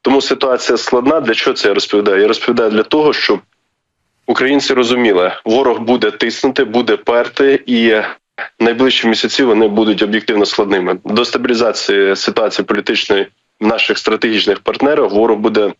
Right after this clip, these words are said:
намагатися отримати максимальний результат на полі бою. Як наслідок того всього, ми маємо бути готові сьогодні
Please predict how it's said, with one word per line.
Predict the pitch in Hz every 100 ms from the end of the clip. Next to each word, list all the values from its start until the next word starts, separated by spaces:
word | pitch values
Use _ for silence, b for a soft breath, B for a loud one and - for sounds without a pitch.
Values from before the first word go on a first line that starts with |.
| _
намагатися | 110 107 110 120 110 -
отримати | 104 113 107 95 107
максимальний | 104 - 110 107 101
результат | 101 95 104
на | 101
полі | - 101
бою. | 98 95 85 - B B B _
Як | 101 127 127
наслідок | 127 165 - 113 101 85
того | - 107 107
всього, | - 104 92 92 98 _ _ _
ми | 113
маємо | 123 123 113
бути | 107 123 113 104
готові | 110 - 127 101 92 87 _ _
сьогодні | - - 107 127 139 120